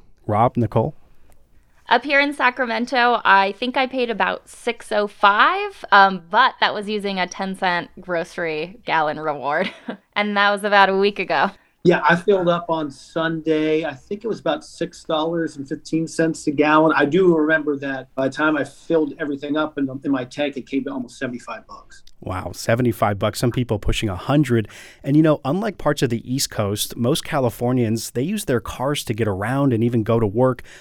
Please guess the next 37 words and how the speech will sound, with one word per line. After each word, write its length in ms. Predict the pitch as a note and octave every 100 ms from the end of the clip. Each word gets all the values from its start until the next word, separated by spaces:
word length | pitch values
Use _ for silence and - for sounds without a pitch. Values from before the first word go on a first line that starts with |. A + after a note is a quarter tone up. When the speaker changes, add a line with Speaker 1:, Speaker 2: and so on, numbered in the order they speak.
| -
Speaker 1:
So 120 | - B2+
this 220 | F#3 -
is 60 |
something 260 | - F3+ C#3+
that 160 | A2+ G#2
really 280 | B2 B2 A2
impacts 420 | A2 A#2 A2 -
a 60 |
lot 260 | G#2+ G#2 C3
of 140 | C3
people 300 | - B2 G#2+
who 160 | - G#2+
are 120 | G2
listening. 560 | F#2+ A#2 - G#2 G2 G#2 - - -
And 200 | - B2
Alex, 380 | - C#3 D3 -
earlier 320 | D3 E3 F3+ C3+
this 240 | A2 -
week, 300 | A#2+ A2+ -
you 100 | C3
went 140 | F3
out 100 | D3+
and 100 | C#3+
spoke 320 | G#2 - A#2 A#2
with 120 | G#2+
some 160 | A#2
San 300 | G2 A#2 A#2
Diegans 400 | G#2+ A2 A2+ A2
who 140 | - A2+
are 160 | G#2+
really 320 | G#2 A2+ G3 E3+
feeling 380 | - C3 A#2+
the 100 | G#2+
pain 360 | - - B2+ A#2+
at 140 | G2+
the 80 | G#2
pump. 420 | - - G2+ -